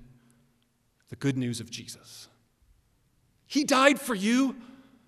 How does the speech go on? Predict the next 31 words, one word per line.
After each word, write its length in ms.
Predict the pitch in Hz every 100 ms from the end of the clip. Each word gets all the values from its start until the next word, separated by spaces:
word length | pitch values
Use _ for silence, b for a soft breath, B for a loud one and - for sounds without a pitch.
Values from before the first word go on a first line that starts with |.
| B _ _ _ _
so 140 | - 226
that 160 | 220
you 80 | 285
might 200 | 269 220
find 280 | 254 233 196
forgiveness 680 | 208 170 262 202 143 - -
and 200 | 190 190
come 320 | 262 254 254
to 160 | -
know 500 | 208 226 247 185 170 B B B B B _ _ _ _ -
the 80 | -
Creator, 680 | - 233 240 262 202 143 - -
the 80 | 214
living 380 | 254 285 262 233
God," 460 | 247 233 151 123 - - - _ _
he 120 | -
pleaded 340 | 185 269 254 127
with 140 | 123
them. 180 | 110 113 - _ _ _ _ _ _ _ _ _ _ _ _ _ _ _ _ _ _ - _ _ _ _
But 80 | 127
again, 220 | 120 147
he 80 | 123
was 120 | 131
grabbed 540 | - 151 165 185 170 147
by 160 | 143
the 100 | 139
men 200 | 151 165
of 100 | 147
the 60 | 131
village, 500 | 127 107 113 - - _ _ _ _ _ _ _ _ _ _ _ _
held 500 | - - 147 143 135